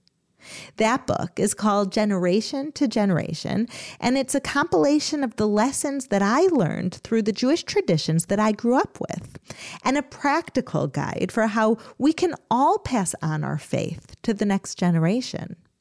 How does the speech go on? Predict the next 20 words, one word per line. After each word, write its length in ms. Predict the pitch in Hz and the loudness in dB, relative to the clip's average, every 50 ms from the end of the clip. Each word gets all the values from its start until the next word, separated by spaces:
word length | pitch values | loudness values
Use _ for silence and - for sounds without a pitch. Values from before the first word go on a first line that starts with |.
| _ _ _ - _ _ - - | _ _ _ -20 _ _ -2 2
And 180 | 202 202 185 | 4 4 4
now, 420 | 170 - - - - 165 226 370 - - - - - - - | 4 2 0 -2 0 2 2 2 0 -2 -16 -16 -16 -12 -6
I'm 200 | - 240 254 262 | -2 -2 0 -2
thrilled 600 | 262 - - 269 240 254 254 277 339 381 359 370 | -2 -2 -2 0 2 4 4 4 4 4 2 0
to 80 | - 349 | 0 0
make 240 | 339 294 311 302 - | 2 2 2 0 0
the 100 | - 254 | -2 -4
contents 640 | - - - 233 226 247 247 - 262 254 254 - | -4 -2 -2 -2 -2 -2 0 -2 -2 -2 0 -2
of 140 | 254 226 220 | -2 -2 0
my 200 | 240 233 254 349 - - | 0 2 2 2 2 2
book 160 | - 294 - - | 0 0 2 0
available 640 | 311 247 214 165 151 147 - - 151 165 196 - - - - _ _ | 0 2 2 2 2 2 0 2 2 2 0 0 -4 -16 -20 _ _
to 120 | - - - - - | -10 -10 -8 -6 -2
everyone 760 | 269 254 269 - - 277 254 214 160 143 - - - 190 185 | -2 -2 -2 0 0 2 2 2 0 -2 -4 -6 -6 -8 -8
through 360 | - - - - 226 226 226 | -10 -8 -2 0 2 2 2
this 260 | 220 - 254 240 - - | 2 0 -2 -2 -2 -8
podcast. 1200 | - - - - 254 254 277 302 320 - - - - - 80 - - 185 175 - - - - - - _ _ _ _ _ _ _ _ - - - - - - _ | -12 -12 -8 -4 -2 0 0 -2 -2 -6 -8 -10 -8 -6 -6 -6 -8 -10 -12 -12 -12 -16 -16 -16 -18 _ _ _ _ _ _ _ _ -18 -16 -16 -16 -16 -8 _
Over 300 | - 240 269 254 269 330 | 2 2 4 4 2 2
the 140 | 339 339 392 | 2 2 2
summer, 480 | 381 - 254 156 147 151 170 185 214 | 2 2 0 0 0 -2 -4 -4 -6